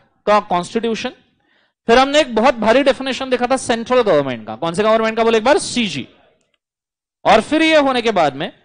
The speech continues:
we have move forward और हमने कुछ definition देखे थे, जैसे Indian लॉ, imprisonment, month,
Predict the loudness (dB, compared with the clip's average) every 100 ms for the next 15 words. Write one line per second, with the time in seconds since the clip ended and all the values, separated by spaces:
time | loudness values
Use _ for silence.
0 | _ _ 2 4 4 2 -4 0 2 4
1 | 2 0 -6 -20 _ 2 4 4 0 -4
2 | -4 -6 -2 -2 -2 -6 -4 -2 -2 0
3 | 0 0 0 -2 0 0 0 2 2 0
4 | -2 -2 -2 -4 -6 -4 -4 -4